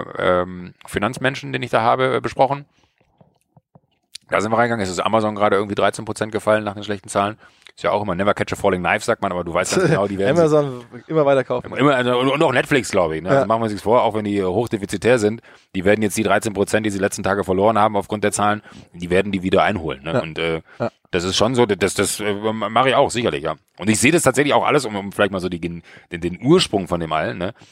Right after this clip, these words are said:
Speaker 1: Das ist meine, meine Rentenversicherung. Also all diese Unternehmungen, die ich links und rechts, äh, starte, verstehe ich hundert Prozent als, äh, wie komme ich im Alter über die Runden?
Speaker 2: Okay.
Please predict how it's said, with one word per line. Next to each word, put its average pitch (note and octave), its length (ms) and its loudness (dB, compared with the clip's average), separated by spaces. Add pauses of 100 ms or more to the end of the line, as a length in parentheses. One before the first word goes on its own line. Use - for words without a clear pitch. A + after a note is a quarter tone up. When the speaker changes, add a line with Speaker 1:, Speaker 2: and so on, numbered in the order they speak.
Speaker 1:
Das D#2 100 -8
ist F#2 100 -4
meine, E2+ 320 0
meine E2 220 -4
Rentenversicherung. D2+ 640 -4
Also D2+ 160 -4
all F#2+ 120 0
diese G2+ 200 0
Unternehmungen, A2 680 0
die B2+ 140 0
ich G2+ 80 -4
links B2 240 -2
und G#2+ 160 -8
rechts, A#2+ 340 -2
äh, A2 380 0
starte, B2 420 2 (300)
verstehe A#2 340 0
ich A2 220 -2
hundert C3+ 400 -2
Prozent A#2+ 400 -2
als, G#2+ 340 -2
äh, G2 460 2 (680)
wie G#2 120 -8
komme A2+ 240 0
ich G#2 60 -4
im G2 80 -2
Alter A2 200 2
über G2+ 140 2
die G2 60 0
Runden? - 240 -6 (260)
Speaker 2:
Okay. C#3 260 2